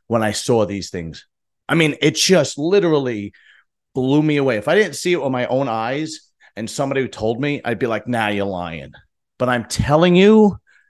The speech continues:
this is the truth, okay? So, I mean, we've all heard the regular gym etiquette stuff, right? Like, don't block the mirror, re-rack the weights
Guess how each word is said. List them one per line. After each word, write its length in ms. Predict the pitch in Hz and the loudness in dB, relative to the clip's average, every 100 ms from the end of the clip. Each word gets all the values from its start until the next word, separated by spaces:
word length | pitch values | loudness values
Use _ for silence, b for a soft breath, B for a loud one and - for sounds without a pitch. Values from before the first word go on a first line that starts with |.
| _ | _
this 200 | 139 131 | -4 -2
is 140 | 127 107 | -4 -10
the 80 | 104 | -10
truth, 400 | 117 71 - _ _ _ - | -8 -10 -14 _ _ _ -20
okay? 480 | 90 95 110 147 - _ _ _ b b b b | -14 -6 -6 -6 -12 _ _ _ b b b b
So, 180 | - 214 | 0 2
I 100 | 190 | 4
mean, 220 | 220 214 | 2 0
we've 200 | 180 220 | 0 2
all 180 | 220 226 | 4 4
heard 240 | 156 175 151 | 4 2 2
the 80 | |
regular 320 | 131 131 117 104 | -2 -4 -4 -8
gym 200 | 101 95 | -8 -10
etiquette 280 | 87 80 | -10 -14
stuff, 280 | - 87 85 | -14 -12 -4
right? 300 | 123 139 135 | 0 2 0
Like, 200 | 90 92 - _ _ b | -2 -6 -10 _ _ b
don't 160 | - 120 | -6 -4
block 260 | 117 113 - | -2 -4 -2
the 60 | |
mirror, 580 | 110 104 104 104 101 - _ - | -2 0 2 2 0 -4 _ -6
re-rack 420 | 110 113 110 - | -4 0 -2 0
the 80 | 104 | -2
weights 640 | 95 95 90 - - | 0 -2 -6 -10 -14